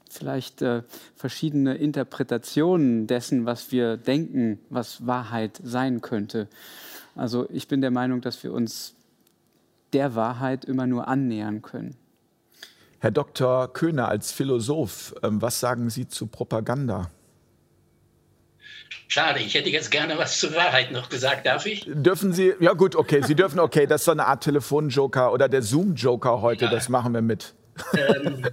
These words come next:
Speaker 3: normalerweise wird ja die Wahrheit definiert als ein Sachverhalt und eine Aussage über den Sachverhalt. Und das muss stimmig sein. Äh,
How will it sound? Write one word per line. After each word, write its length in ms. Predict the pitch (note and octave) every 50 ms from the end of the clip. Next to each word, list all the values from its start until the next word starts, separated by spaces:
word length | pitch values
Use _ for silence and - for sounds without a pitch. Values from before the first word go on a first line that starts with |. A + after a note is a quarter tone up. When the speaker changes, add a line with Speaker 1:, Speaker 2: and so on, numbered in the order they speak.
| - - _ _ _ _ _ _ - _ _ _ _ _ _ _ _ _ B2+
Speaker 3:
normalerweise 800 | C#3 D#3 E3 F3 F#3 F#3+ F3+ F3+ E3+ E3 F3 F3 E3+ E3+ D#3 D3
wird 220 | C#3+ C#3 - -
ja 120 | D3+ D3
die 180 | C#3+ D3 D3 C#3
Wahrheit 640 | C#3+ D3+ D3+ D3+ D3 C#3+ C#3+ D#3+ E3 E3 E3 - - -
definiert 920 | C3 B2+ D#3+ D3 - D#3 D3+ C3+ C#3 D3+ E3+ F3 G3 G#3+ G#3+ G#3 - - - -
als 580 | E3 - C#3 C3+ B2+ B2+ - - - - - _ _ _ _
ein 240 | - B2+ B2+ B2+ A#2+
Sachverhalt 1000 | D3 D3 D#3 - - G#3 E3 C3+ C#3+ E3 F3+ G3+ A3 G#3 - - - - - -
und 160 | D#3+ F#3 G3
eine 280 | C3+ D3 D#3 D3+ D#3 -
Aussage 540 | D3 D#3+ E3 E3 - C#3 B2 B2+ B2 B2 B2+
über 240 | F#3 D3+ D3 B2+
den 160 | - B2 A#2 G#2
Sachverhalt. 800 | - A2+ G#2+ - - - G#2+ G2+ G#2 G#2 G2+ - - - - _ _ _
Und 160 | - A#2+ A#2
das 180 | B2+ C3 C3 -
muss 180 | C3 C3+ -
stimmig 440 | - - - D#3 C#3+ C3+ B2 - -
sein. 380 | - A#2+ - - - G2+ - - _ _ _ _ _ _ - - - - - - - - - - - - _ -
Äh, 320 | C3+ C#3+ C#3 C3+ C3+ G2+